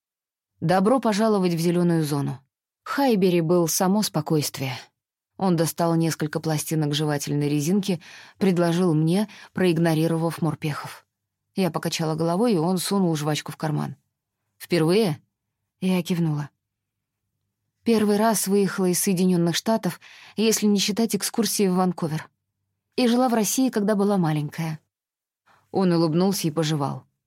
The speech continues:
"Тебе тут понравится. Комфорт как дома. И погода лучше некуда. Правда, когда покинешь зеленую зону, станет немного неуютно,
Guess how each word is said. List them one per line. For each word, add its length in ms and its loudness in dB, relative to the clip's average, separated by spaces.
"Тебе 300 2
тут 180 -2
понравится. 640 -2
Комфорт 540 0
как 240 0
дома. 380 -2
И 100 -2
погода 420 2
лучше 320 0
некуда. 400 -4
Правда, 340 0
когда 240 0
покинешь 440 0
зеленую 380 2
зону, 300 0
станет 420 0
немного 340 2
неуютно, 600 0